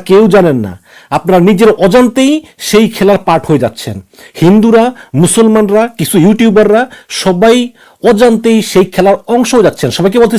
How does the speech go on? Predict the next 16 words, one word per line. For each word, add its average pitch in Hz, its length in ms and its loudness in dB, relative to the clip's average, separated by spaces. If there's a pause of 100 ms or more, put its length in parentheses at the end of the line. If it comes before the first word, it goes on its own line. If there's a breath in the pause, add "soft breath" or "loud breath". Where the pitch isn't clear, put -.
সবুর 220 240 2 (100)
করেন, 262 160 2 (120)
ধৈর্য 151 180 -2 (120)
ধরেন। 269 180 0 (460 loud breath)
কেউ 214 200 4
তো - 100 -18
এগুলো 233 160 -2 (100)
শুনেই 254 300 -2
না, 277 120 0
আর 202 140 2
উল্টা 190 200 0
আমাকে 175 200 -2
বলে 214 160 2
আমি 180 140 0
ইন্ডিয়ার 127 280 -2
দালাল। 104 200 -8